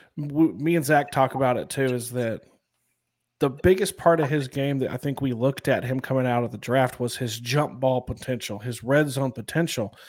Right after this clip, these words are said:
And we really didn't see that. I don't know if that's a, if it was a game plan thing, a Sirianni thing, or if it was a Rivers thing, but we just didn't see that. So I'm really excited to hopefully see that this year. Uh, I mean, you, you pointed out his one touchdown was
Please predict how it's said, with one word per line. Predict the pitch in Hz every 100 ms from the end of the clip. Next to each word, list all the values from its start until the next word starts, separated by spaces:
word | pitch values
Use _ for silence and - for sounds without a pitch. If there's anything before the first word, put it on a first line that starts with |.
| - - -
And |
we | 143
really | 139 151 220 254
didn't | 226 147
see | - - 147
that. | 170 170
I |
don't | 131 143
know | 147
if | 135
that's | 139 135 -
a, | 123
if | 117 - - _ -
it |
was | 135
a | 117
game | 120 151 175
plan | 160 175 165
thing, | 160 160 135
a |
Sirianni | - 143 123 131 165 165 160
thing, | - 156 156 143
or | 127
if | 117
it | 131
was | 92 120 120 117 113 - _ _ _ _
a | -
Rivers | 110 135 165 165 -
thing, | - 156 156 151
but | 139 135
we | 143
just | 151 156
didn't | 165 175 131
see | - 143
that. | 147 143
So | -
I'm | - 196 190
really | 170 170
excited | 147 - 151 143
to | 120
hopefully | 104 123 - 127
see | 101 - 143
that | 120 -
this | - 131 -
year. | 202 233 226 _ _ - _ _ -
Uh, | 151 131 107 -
I |
mean, | 156 156
you, | 170
you | 165 180
pointed | 185 180
out | 160
his | 151
one | 139 175
touchdown | 175 170 - 151 131 117 - _ 127
was | 135 135 127 123